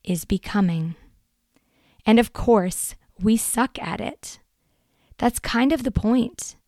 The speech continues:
Be brave enough to suck at something so that, while you might one day live into doing it well, the best thing that will have happened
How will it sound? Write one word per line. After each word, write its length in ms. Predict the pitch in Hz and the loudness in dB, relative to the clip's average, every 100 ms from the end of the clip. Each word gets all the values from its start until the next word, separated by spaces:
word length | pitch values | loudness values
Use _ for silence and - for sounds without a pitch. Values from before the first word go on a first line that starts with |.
| _ _ _ _ _ _ - | _ _ _ _ _ _ 2
Be 140 | 240 269 | 4 4
brave 360 | 208 220 269 | 4 4 4
enough 460 | 240 180 180 - - - - | 4 2 0 -6 -10 -20 -6
to 140 | 226 | -2
suck 420 | - - - - | -2 -2 -2 -4
at 140 | 170 - | -10 -6
something 640 | - 175 - 69 - 220 _ _ _ _ _ - | -6 -4 -6 -6 -6 -8 _ _ _ _ _ -10
so 260 | - 254 | 2 4
that, 480 | 220 170 196 - - _ _ _ - | 4 0 -6 -12 -18 _ _ _ -2
while 180 | 220 254 | 4 6
you 160 | 277 | 8
might 260 | 254 247 - | 8 6 4
one 380 | 190 208 247 240 | 2 4 6 6
day 300 | 220 202 170 | 6 2 0
live 420 | 180 208 185 - | 0 2 0 0
into 200 | 196 202 | 0 0
doing 300 | 190 208 196 | 2 4 4
it 120 | 185 | 2
well, 460 | 180 185 - - 196 _ _ _ _ _ _ _ - | -2 -4 -4 -10 -12 _ _ _ _ _ _ _ -2
the 100 | 226 | 0
best 520 | 190 226 311 - - | 2 2 2 0 -10
thing 340 | - 175 165 | -4 -2 0
that 120 | 160 - | -2 0
will 140 | 180 | 0
have 140 | 175 | 0
happened 580 | - 165 165 214 208 214 | -2 -8 -4 -2 -2 -4